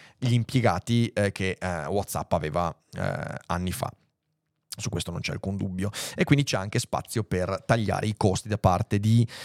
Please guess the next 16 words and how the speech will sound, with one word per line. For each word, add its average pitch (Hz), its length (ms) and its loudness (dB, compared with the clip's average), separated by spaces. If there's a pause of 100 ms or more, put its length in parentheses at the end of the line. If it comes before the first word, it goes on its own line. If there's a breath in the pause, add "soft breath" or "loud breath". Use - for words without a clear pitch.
(160 loud breath)
ehm, 113 760 4
di 117 100 4
Twitter. - 460 -2 (100)
L'altro, 214 600 6
di, 135 180 4
di 117 280 4
Elon 113 180 6
Musk, - 240 -2
scusatemi. 95 400 -2
Elon 262 300 2
Musk 127 420 2 (2250 soft breath)
doesn't 220 360 6
know 202 360 8
what 208 280 8
it 208 100 -2
takes - 360 -2